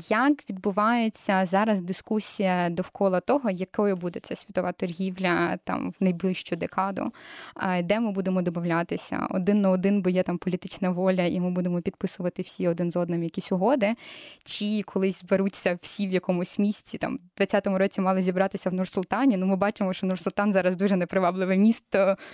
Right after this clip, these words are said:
напевно, для збору, бо тебе ніколи не знаєш, де в країні почнеться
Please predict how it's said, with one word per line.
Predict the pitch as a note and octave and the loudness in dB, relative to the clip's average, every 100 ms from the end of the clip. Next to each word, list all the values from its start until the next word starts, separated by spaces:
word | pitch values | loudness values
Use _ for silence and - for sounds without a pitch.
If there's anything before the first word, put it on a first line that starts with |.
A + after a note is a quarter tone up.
| - | 0
напевно, | A3+ - F4 A3 | 2 4 4 2
для | F#3+ G3+ | 4 2
збору, | G3+ F#3+ A3+ G3+ | 4 4 4 4
бо | F#3 F#3 F#3 - - | 2 0 0 -4 -6
тебе | - F3+ F#3 - - | -4 -2 -2 -4 -4
ніколи | G#3 - G#3+ | -2 2 2
не | G3 | 2
знаєш, | F#3+ F#3+ F#3+ | 2 0 2
де | F3 | 0
в | F3+ | -2
країні | - F#3 F#3+ - | 0 0 0 0
почнеться | G3+ - F3+ - F#3 F3 | -4 0 -2 0 0 0